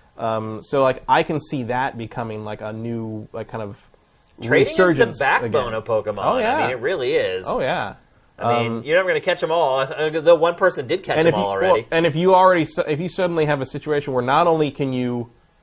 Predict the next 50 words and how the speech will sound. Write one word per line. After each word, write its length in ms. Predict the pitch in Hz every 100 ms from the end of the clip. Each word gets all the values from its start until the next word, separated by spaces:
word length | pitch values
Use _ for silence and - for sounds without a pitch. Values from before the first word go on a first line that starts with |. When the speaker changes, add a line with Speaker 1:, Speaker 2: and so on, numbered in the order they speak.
| _
Speaker 1:
say, 160 | - 139
like, 100 | 117
"Hey, 200 | 123 127
are 40 |
you 140 | 117 113
playing? 580 | - 151 143 113 110 110
Yeah, 200 | 120 120
have 120 | 113
you 60 | 113
seen 200 | - 131
anything 280 | 117 110 107
good? 280 | 151 135 123
Oh, 160 | 123
there's 140 | 117 110
an 60 | 113
Onix 380 | 120 123 -
over 180 | 123 110
by 140 | 110 104
the 80 |
drinking 400 | 104 131 160 127
fountain." 360 | 113 101 87 113 - - -
Like, 260 | 123 113 - _ -
and 140 | 120
th-, 100 | 139
what 200 | 147 151 165
if 80 |
you 100 | 147
add 240 | 143 143 123
that 120 | 127
other 200 | 151 156
level 240 | 135 123
of, 40 | 117
like, 140 | 120
"Is 80 | 117
there 100 | 117
anything 260 | 127 123 127
you're 100 | 113
looking 240 | 135 160
for?" 380 | 131 113 104 - _ _ _
Speaker 2:
Yeah. 260 | 107 98 85 - _
Speaker 1:
And, 140 | 120 117
like, 160 | 113
you 80 | 127
can 140 | 120 120
kinda 180 | 123 113
negotiate 580 | 110 120 123 - 110
that 160 | 113 104
Speaker 2:
Yeah, 80 | 156
Speaker 1:
trade. 300 | 165 196
Speaker 2:
yeah. 60 | 139